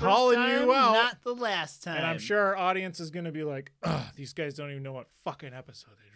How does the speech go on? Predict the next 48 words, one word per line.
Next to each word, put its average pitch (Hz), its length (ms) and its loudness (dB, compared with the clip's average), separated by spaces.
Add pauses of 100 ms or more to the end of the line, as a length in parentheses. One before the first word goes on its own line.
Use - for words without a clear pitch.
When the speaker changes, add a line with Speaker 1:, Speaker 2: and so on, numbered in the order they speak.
Speaker 1:
it 120 60 -14
is. 123 80 -16
Speaker 2:
I 202 160 4
have 175 160 0
no 180 160 4
Speaker 1:
Ridiculous. 165 120 4
Speaker 2:
idea. 139 240 -4
Speaker 1:
I - 20 -6
will 135 120 -6
not 190 260 0
listen 170 280 -6
to 151 80 -8
this 143 160 -8
Speaker 2:
I 277 100 2
can't 247 300 0
wait 226 120 2
till 180 80 2
Speaker 1:
anymore." 151 100 0
Speaker 2:
we 170 80 0
get 160 160 -8
to - 80 -12
the 139 80 -8
point 143 260 -10
where 127 200 -10 (440)
we 120 120 -14
have 117 260 -16
too 123 180 -16
many 107 260 -14
episodes 98 680 -20 (280)
Speaker 1:
Mm-hmm. 160 160 -10
Speaker 2:
and 233 80 -12
we've 233 140 -10
forgotten. 95 520 -16 (360)
Speaker 1:
Yeah. 190 60 -6
Speaker 2:
I've 208 80 -6
already 220 240 0
forgotten. 104 320 -16
Speaker 1:
So 196 40 0
I 190 100 4
have 185 100 0
to 180 100 -4
go 170 180 0
back 160 280 0
and 147 100 -10
listen 147 300 -8
to 143 120 -12
remember 127 440 -10
things. 139 500 -18